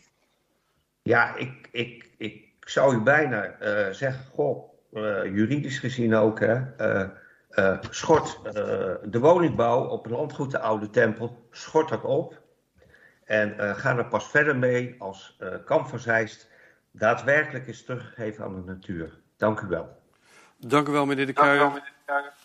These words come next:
Speaker 2: Een gepassioneerd betoog, zoals we van u gewend zijn, eh, over, eh, eh, de oude, oude tempel.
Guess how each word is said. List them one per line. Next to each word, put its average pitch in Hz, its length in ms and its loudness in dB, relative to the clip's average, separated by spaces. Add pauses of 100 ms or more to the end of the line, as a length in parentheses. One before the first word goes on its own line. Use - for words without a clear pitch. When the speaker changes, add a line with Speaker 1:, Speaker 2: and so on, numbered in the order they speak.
(140)
Speaker 2:
Een 127 140 -6
gepassioneerd 127 840 -6
betoog, 120 440 -6
zoals 120 200 -10
we 123 120 -6
van 127 160 -4
u 127 100 -4
gewend 135 300 -4
zijn, 120 300 -6 (560)
eh, 117 720 -8
over, 113 400 -8
eh, 113 180 -10
eh, 110 120 -12 (800)
de 113 80 -12
oude, 113 340 -10
oude 120 280 -10
tempel. 110 420 -8